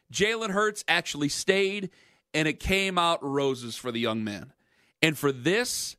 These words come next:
I should hate Alabama. I should hate everything they stand for because I should be jealous of Alabama and jealous of Nick Saban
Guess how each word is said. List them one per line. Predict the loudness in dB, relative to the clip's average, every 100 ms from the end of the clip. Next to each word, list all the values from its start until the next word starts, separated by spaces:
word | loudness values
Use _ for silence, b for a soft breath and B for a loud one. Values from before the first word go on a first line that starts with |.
| _ -2
I | 0 0
should | 0 -2
hate | 0 0 2
Alabama. | 2 0 0 0 0 -8 -20 _ -6
I |
should | -4 -2
hate | 0 0
everything | 0 0 -2
they | -2
stand | -2 0 -2 -2
for | -2 0 0 -4 B B -6
because | -2 0
I | 0
should | 0 0
be | -2
jealous | -2 0 0 0 0
of | 2
Alabama | 2 0 0 0 -2
and | -4 -6
jealous | 0 0 0 -2
of | -2
Nick | 0
Saban | 0 0 0 -4